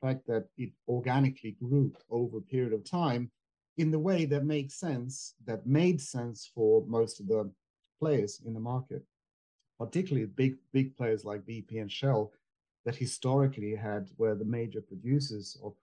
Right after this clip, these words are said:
of, of oil that was going into that contract as well. For those listeners who are not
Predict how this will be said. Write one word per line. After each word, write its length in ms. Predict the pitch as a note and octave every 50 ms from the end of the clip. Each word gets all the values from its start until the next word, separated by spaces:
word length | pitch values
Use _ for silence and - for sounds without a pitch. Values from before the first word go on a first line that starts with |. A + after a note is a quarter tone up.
| _ -
of, 140 | A2 G2+ G2+ _ _ _
of 120 | A#2 G#2+ F#2 _ -
oil 240 | A2 A2 G#2+ G#2 G2+
that 140 | F#2 F#2
was 140 | F#2+ F#2+ F#2
going 240 | - A2 G#2 F#2+ F2
into 180 | G2+ F#2 - - -
that 120 | F#2 -
contract 540 | _ _ G#2 G2 F#2 - - G2 F2+ - _
as 100 | - - _
well. 200 | F#2+ F#2+ - - _ _ _ _ _ _ _
For 80 | D#3
those 200 | E3 F#3 F#3+ D3+
listeners 440 | E3 E3+ E3 - - D#3 C#3+ C3+ C#3 -
who 80 | D3
are 60 | D3 D3
not 180 | D#3 D3+ D3